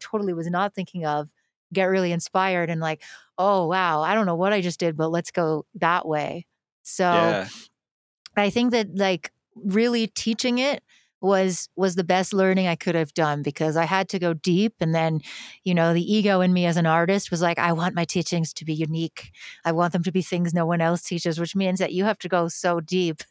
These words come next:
Speaker 1: <laughs> that <laughs> you
Speaker 2: Yeah.
Speaker 1: discover,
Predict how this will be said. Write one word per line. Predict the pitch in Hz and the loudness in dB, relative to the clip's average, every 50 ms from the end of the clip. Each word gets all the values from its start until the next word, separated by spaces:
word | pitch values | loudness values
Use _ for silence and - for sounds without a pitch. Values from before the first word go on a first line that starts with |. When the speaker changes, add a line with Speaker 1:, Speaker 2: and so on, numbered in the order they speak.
| _ _ - | _ _ -16
Speaker 1:
<laughs> | - - - - _ | -16 -16 -16 -8 _
that | 175 160 151 156 151 - - 539 640 605 508 466 _ | -2 0 0 -2 -2 -6 -8 -8 -8 -8 -10 -10 _
<laughs> | - 233 220 202 - - | -18 -16 -14 -14 -8 -2
you | 202 202 208 | 0 0 2
Speaker 2:
Yeah. | |
Speaker 1:
discover, | - - - - - - 202 190 180 180 175 165 165 170 | 2 2 0 0 0 0 0 2 2 2 2 2 0 -2